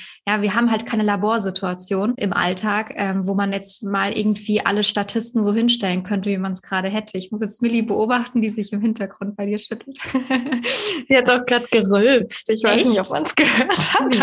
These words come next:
Speaker 2: aber das
Speaker 1: glaube
Speaker 2: finde
Speaker 1: nicht.
Speaker 2: ich ganz
Speaker 1: Mach
Speaker 2: schön
Speaker 1: noch mal,
Speaker 2: frech.
Speaker 1: Millie. <laughs>
Speaker 2: Die geht
Speaker 1: Rülps
Speaker 2: jetzt
Speaker 1: noch
Speaker 2: auf die
Speaker 1: mal.
Speaker 2: Couch chillen.
Speaker 1: <laughs> Sehr gut. Emma liegt auch hier unten eingemüllt. Ähm, ja.
Speaker 2: Ja.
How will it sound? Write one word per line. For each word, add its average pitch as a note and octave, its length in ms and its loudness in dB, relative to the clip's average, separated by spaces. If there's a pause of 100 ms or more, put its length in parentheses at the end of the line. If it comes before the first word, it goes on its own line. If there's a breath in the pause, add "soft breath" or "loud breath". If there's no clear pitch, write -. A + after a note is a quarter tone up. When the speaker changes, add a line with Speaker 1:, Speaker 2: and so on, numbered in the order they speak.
Speaker 2:
aber A3 140 4
das A3 80 4
Speaker 1:
glaube A#3+ 60 2
Speaker 2:
finde C4 140 4
Speaker 1:
nicht. A#3+ 180 2
Speaker 2:
ich - 60 -12
ganz B3+ 240 2
Speaker 1:
Mach C#4+ 80 6
Speaker 2:
schön B3 80 2
Speaker 1:
noch - 60 -8
mal, D#4 140 6
Speaker 2:
frech. B3 180 6
Speaker 1:
Millie. A3 380 2
<laughs> D#4+ 1200 0
Speaker 2:
Die C#4 80 0
geht A#3+ 120 2
Speaker 1:
Rülps A#3 100 2
Speaker 2:
jetzt A3+ 140 2
Speaker 1:
noch G3 80 2
Speaker 2:
auf G3+ 80 -4
die A3+ 80 2
Speaker 1:
mal. G3 100 -2
Speaker 2:
Couch A3 420 2
chillen. G#3+ 420 2
Speaker 1:
<laughs> C#4 800 0
Sehr G3 260 0
gut. - 200 -18
Emma - 800 -2
liegt - 220 -4
auch F3+ 120 -6
hier - 180 -8
unten G3 400 -8 (280)
eingemüllt. F#3 720 0 (1200 loud breath)
Ähm, G3+ 400 2
ja. F#3+ 260 4
Speaker 2:
Ja. - 140 -8